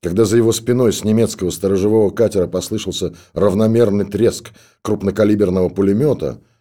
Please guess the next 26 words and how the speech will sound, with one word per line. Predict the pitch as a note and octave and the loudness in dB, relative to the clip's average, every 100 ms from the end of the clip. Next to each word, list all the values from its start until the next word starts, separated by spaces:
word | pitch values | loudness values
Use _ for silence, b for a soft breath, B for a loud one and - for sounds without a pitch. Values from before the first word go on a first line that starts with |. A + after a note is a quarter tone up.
| _ | _
обстреливающего | D#2 - - G#2 F#2+ F2 F2 - F2+ | -8 -6 -2 2 2 2 0 -2 -2
баржу, | F2 F#2+ F2+ B1+ A#1+ - _ _ _ _ _ _ _ | -2 0 0 -2 -10 -16 _ _ _ _ _ _ _
он | - G2 | -4 -4
посчитал | G2 F#2+ - G#2+ F2 | -4 -6 -2 -2 2
благоразумным | F#2+ F#2 F#2+ E2 G#2+ G#2+ F#2+ - B | 2 2 2 2 -2 -2 -4 -6 B
залечь | B D#2+ F#2 G2+ - | B -2 0 0 -2
на | F2 | -6
палубу | E2 F#2+ F#2 E2+ | -2 0 2 0
возле | F2 D#2 E2+ | -2 -2 -4
борта, | D2+ G#2 E2+ E2+ | -2 -2 -2 -4
где | D#2 E2+ | -4 -4
и | |
стоял. | E2 D#2+ D2+ B1+ A1 _ _ _ _ _ _ _ _ | -4 -6 -6 -6 -10 _ _ _ _ _ _ _ _
Пулеметные | E2 G#2 C3 C3+ B2+ | -2 2 2 2 2
очереди | B2 A#2+ A#2 A2+ | 4 2 0 -2
прошили | A2+ A2 - A#2 A2+ | 0 0 0 2 2
уголь, | A2 G#2 A2 G#2 B B | 2 0 -2 -4 B B
наваленный | F2+ G2+ G#2+ G#2+ G#2 G#2 | -2 2 4 4 2 0
на | G2+ | -2
палубе | G2+ G2+ F#2+ F#2 | -2 0 2 0
баржи. | E2+ E2 C2 G#1+ G#1+ _ _ _ _ _ _ _ _ _ _ _ | 0 -2 -2 -6 -20 _ _ _ _ _ _ _ _ _ _ _
Кое-где | F#2 G#2 F#2+ E2+ A#2 A2 B | 0 2 2 0 0 0 B
уголь | - G2 G2 | -2 0 0
вспыхивал | - A2 A2+ G#2+ F#2 | -2 -4 -2 -2 0
зелено-красным | G2 G#2+ G#2 G#2 G#2 G2 F#2+ F2 | 0 2 0 0 -2 -2 -6 -2
пламенем | G2 F2+ C#2 A#1+ - | 0 0 -2 -8 -14